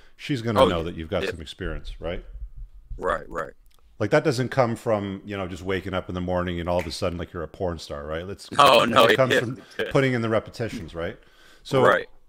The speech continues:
Speaker 1: as far as your notch count goes, it doesn't matter, right? I, I mean, like, even when it's openly declared, uh, who the hell was it? Gene, Gene Simmons or somebody, um, the bassist from, uh, Kiss. He
Speaker 2: Mm-hmm.
Speaker 1: married a hot ass model. Um, I can't remember her name, but there was a,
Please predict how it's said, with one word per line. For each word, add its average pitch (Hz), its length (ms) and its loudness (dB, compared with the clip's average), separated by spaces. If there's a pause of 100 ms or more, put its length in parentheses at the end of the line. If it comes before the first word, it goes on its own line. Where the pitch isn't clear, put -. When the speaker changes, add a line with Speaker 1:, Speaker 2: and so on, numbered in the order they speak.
(400)
Speaker 1:
as 117 140 -4
far 151 240 4
as 110 80 0
your 123 160 2
notch 143 260 0
count 156 220 -2
goes, 165 340 0
it 135 100 -8
doesn't 156 280 -2
matter, 147 320 -2
right? 113 280 0
I, 120 300 -2
I 127 60 0
mean, 127 140 0
like, 123 200 2 (300)
even 180 260 2
when 196 140 2
it's 156 180 2
openly 147 420 2
declared, 107 640 -2
uh, 95 340 -2
who 147 120 -8
the 151 100 -8
hell 127 160 -6
was 95 220 -6
it? 85 100 -12
Gene, 117 500 -8
Gene 139 220 -6
Simmons 143 420 -4
or 139 80 -8
somebody, 135 540 -2
um, 110 380 0 (100)
the 104 300 -2
bassist 98 480 0
from, 104 340 -2
uh, 95 120 -2
Kiss. - 440 -6 (560)
He 190 80 -10
Speaker 2:
Mm-hmm. 202 120 0
Speaker 1:
married 165 260 4
a 85 80 2
hot - 640 -2
ass 95 360 -2
model. 92 500 0
Um, 90 520 0
I - 60 -8
can't 147 160 -4
remember 113 220 -2
her 90 100 -2
name, 101 240 -2
but 82 140 -10
there 101 80 -4
was 95 160 -4
a, 90 140 -6